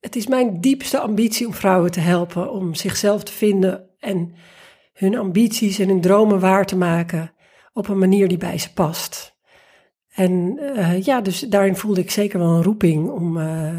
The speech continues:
alle kennis die ik heb opgedaan en alle kennis waar ik toegang toe heb,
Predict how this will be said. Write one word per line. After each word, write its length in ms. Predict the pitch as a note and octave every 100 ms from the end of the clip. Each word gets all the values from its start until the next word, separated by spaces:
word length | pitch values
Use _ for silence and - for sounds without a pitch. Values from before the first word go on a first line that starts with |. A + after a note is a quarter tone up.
| F3+ D#4 -
alle 220 | G#3 F3
kennis 400 | - F3+ F3+ -
die 120 | G3
ik 80 | F#3
heb 140 | F3+
opgedaan 540 | E3+ - F#3 F3 E3+ F3+
en 100 | -
alle 180 | G3
kennis 360 | F#3 G3+ F#3 F3+
waar 160 | F#3 F#3+
ik 80 |
toegang 360 | D4 C4+ G#3 G3
toe 160 | G3+ F3+
heb, 240 | F3